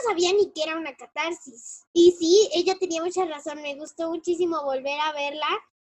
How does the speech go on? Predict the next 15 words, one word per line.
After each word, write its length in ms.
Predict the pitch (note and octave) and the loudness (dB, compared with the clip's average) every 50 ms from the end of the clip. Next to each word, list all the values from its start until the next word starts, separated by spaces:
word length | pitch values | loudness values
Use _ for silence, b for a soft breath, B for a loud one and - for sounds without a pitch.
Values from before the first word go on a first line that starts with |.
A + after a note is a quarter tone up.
| _ _ _ _ _ | _ _ _ _ _
y 140 | - D#4+ C#4 | -8 -8 -6
platicar 640 | C4+ D#4+ D#4 D4 C#4 D#4+ D#4+ - D4+ D4 D4 D#4+ | -4 -6 -6 -4 -6 -10 -8 -6 -6 -6 -6 -6
con 240 | - D#4+ D#4 D#4 D#4 | -8 -8 -8 -8 -8
ella. 500 | D4 C#4+ D4 C#4+ C#4 C#4 B3+ C#4 C4+ C4 _ _ | -8 -8 -10 -8 -8 -8 -8 -8 -10 -16 _ _
¿Cómo 240 | D4+ C#4+ D4+ D#4+ E4+ | -6 -4 -2 -2 -2
decir 440 | E4 E4 D#4+ D#4+ - D#4 D4+ D4+ C#4 _ | -2 -4 -6 -6 -10 -14 -16 -16 -12 _
que 460 | E4 D#4+ D#4 D#4 D4 C#4+ C4+ C#4 - _ _ _ _ _ _ _ _ | -4 -2 -2 0 0 -2 -4 -6 -8 _ _ _ _ _ _ _ _
de 280 | C#4 A#3+ D4 D4 C#4+ D4 D4+ | -12 -8 -6 -6 -6 -6 -6
una 180 | D#4 E4 D#4+ | -8 -8 -8
pintura 420 | E4 D#4+ D4+ C#4+ D4+ C#4 C4+ C#4+ D4+ | -8 -10 -10 -8 -8 -6 -6 -6 -6
se 180 | - E4 D4+ | -6 -8 -8
puede 300 | C4 D4 C#4 C4+ A3+ D4 - | -6 -8 -8 -8 -8 -10 -12
sacar 400 | D4+ C#4 - _ C4 C4 C4 C#4 | -14 -18 -12 _ -8 -6 -6 -6
la 420 | C#4 C#4 C#4 C4+ C4 B3+ A#3+ - _ | -6 -4 -4 -2 -4 -4 -6 -6 _
poesía? 520 | A#3+ A#3+ A#3+ - _ C4 B3+ B3 B3+ C#4 | -8 -8 -8 -10 _ -8 -4 -4 -4 -4